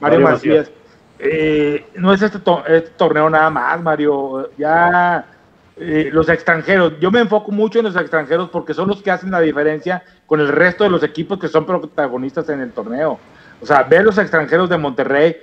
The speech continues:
Speaker 2: ve los extranjeros de Tigres, de América, de Cruz Azul, esos son los que hace-, están haciendo fuertes a los equipos esos. O sea, nosotros tenemos, no este torneo, tenemos el torneo pasado también, donde tuvimos a, a muchos jugadores extranjeros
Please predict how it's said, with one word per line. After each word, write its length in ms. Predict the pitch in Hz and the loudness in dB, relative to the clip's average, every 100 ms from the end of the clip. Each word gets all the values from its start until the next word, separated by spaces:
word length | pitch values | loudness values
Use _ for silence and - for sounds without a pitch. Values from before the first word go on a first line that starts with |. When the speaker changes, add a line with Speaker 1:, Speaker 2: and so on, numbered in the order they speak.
| _ - | _ 2
Speaker 2:
ve 80 | 185 | 4
los 160 | 214 | 4
extranjeros 560 | 208 - 165 147 170 165 | 0 -2 -4 0 -2 0
de 100 | 151 | -2
Tigres, 440 | - 160 160 165 | -2 -6 -2 0
de 80 | 151 | 2
América, 540 | 139 139 147 160 165 156 | 0 0 0 0 2 2
de 100 | 147 | 0
Cruz 240 | 139 127 | -2 -4
Azul, 260 | 135 165 - - _ 165 | -4 -4 -6 -20 _ -8
esos 240 | 190 196 | -6 0
son 140 | 202 | 2
los 160 | 202 196 | 2 0
que 480 | - 156 147 - - - | 2 4 2 -2 -14 -4
hace-, 240 | 175 190 | -2 -2
están 240 | 196 180 196 | -4 0 0
haciendo 320 | 190 185 185 | 0 -6 -6
fuertes 500 | 165 175 170 185 180 | 0 0 0 -4 -6
a 60 | |
los 140 | 160 139 | -4 -6
equipos 420 | - 147 160 139 | -8 -6 -4 -2
esos. 420 | 156 160 151 - - - - - | -2 -2 -6 -6 -20 -20 -20 -4
O 40 | |
sea, 120 | 160 | -2
nosotros 340 | 160 160 202 196 | 0 0 0 2
tenemos, 560 | 180 170 180 208 202 | 2 2 2 0 0
no 160 | 180 190 | 0 2
este 160 | 202 208 | 2 0
torneo, 480 | 170 147 151 175 | 0 2 0 0
tenemos 380 | 165 147 160 196 | 0 -2 -2 -6
el 100 | 170 | -6
torneo 380 | 147 131 156 175 | -6 -4 -4 -2
pasado 360 | 185 160 170 185 | -4 0 0 0
también, 440 | 170 156 156 190 - - _ | -2 0 -2 -2 -8 -20 _
donde 280 | 135 139 135 | -6 -2 -2
tuvimos 460 | 139 135 165 214 208 | -2 -2 0 0 2
a, 300 | 170 151 - - - | 2 2 -4 -20 -10
a 140 | 131 139 | -4 -2
muchos 320 | 170 - 190 | -2 -4 -2
jugadores 680 | 180 151 143 156 180 - - | 2 4 4 2 0 -8 -6
extranjeros 800 | 147 139 139 135 131 143 214 - | -4 -2 -4 -6 -2 0 0 -2